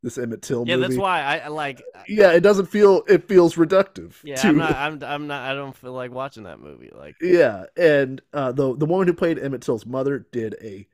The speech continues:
Speaker 1: fantastic job.
Speaker 2: I'm
Speaker 1: Like,
Speaker 2: sure,
Speaker 1: she's
Speaker 2: I'm
Speaker 1: great
Speaker 2: su-,
Speaker 1: in
Speaker 2: I'm
Speaker 1: it.
Speaker 2: sure it's, I'm sure it's a great movie.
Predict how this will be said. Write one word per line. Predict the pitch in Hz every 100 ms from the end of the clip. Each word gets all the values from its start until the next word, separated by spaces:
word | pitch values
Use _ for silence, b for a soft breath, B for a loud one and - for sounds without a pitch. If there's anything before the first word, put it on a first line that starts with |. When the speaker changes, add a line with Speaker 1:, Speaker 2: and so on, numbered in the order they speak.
| _ _
Speaker 1:
fantastic | _ 127 123 117 95 - -
job. | - 82 _
Speaker 2:
I'm | 139 147
Speaker 1:
Like, |
Speaker 2:
sure, | - - - 110
Speaker 1:
she's | - -
Speaker 2:
I'm | 127
Speaker 1:
great | 101
Speaker 2:
su-, | 90 _ _ 120
Speaker 1:
in |
Speaker 2:
I'm | 101
Speaker 1:
it. | -
Speaker 2:
sure | 139 135
it's, | 123 -
I'm | 117
sure | - 120
it's |
a | 110
great | 117 113
movie. | 110 110 104